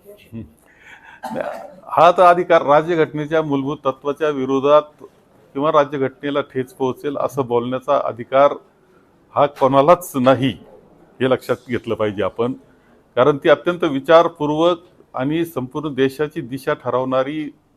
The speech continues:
Speaker 2: प्रगतीची दिशा ठरवणारी आणि सगळ्या राज्यघटनेला स्मरून सगळ्यांनी शपथ घेतलेली असते, राजकर्त्यांनी सुद्धा.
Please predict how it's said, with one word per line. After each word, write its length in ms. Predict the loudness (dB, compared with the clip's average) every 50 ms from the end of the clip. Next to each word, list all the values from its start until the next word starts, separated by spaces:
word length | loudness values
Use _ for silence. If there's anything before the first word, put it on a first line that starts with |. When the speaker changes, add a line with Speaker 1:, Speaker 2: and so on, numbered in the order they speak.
| _ _ -10
Speaker 2:
प्रगतीची 440 | -8 -6 -6 -6 -8 -8 -10 -8 -8
दिशा 240 | -8 -8 -6 -6 -6
ठरवणारी 720 | -6 -6 -8 -8 -6 -6 -6 -6 -6 -6 -8 -10 -10 -14 _ _ _ _ _ _ _ _ -8
आणि 140 | -8 -6
सगळ्या 320 | -2 -2 0 2 4 4 4
राज्यघटनेला 760 | 6 6 4 4 2 0 0 0 0 -2 -2 -2 0 0 0
स्मरून 320 | 0 0 -2 0 0 -2
सगळ्यांनी 340 | 0 0 0 0 -2 -4 -2
शपथ 240 | -4 -2 -2 -2 -2
घेतलेली 380 | -2 -2 -4 -4 -2 0 0
असते, 280 | 0 0 -2 -6 -12 -12 -12 _ _ _ _ _ _ _ _ _ _ _ 0
राजकर्त्यांनी 600 | 0 0 0 0 -2 -4 -4 -4 -6 -8 -8 -8
सुद्धा. 260 | -10 -12 -10 -10 -10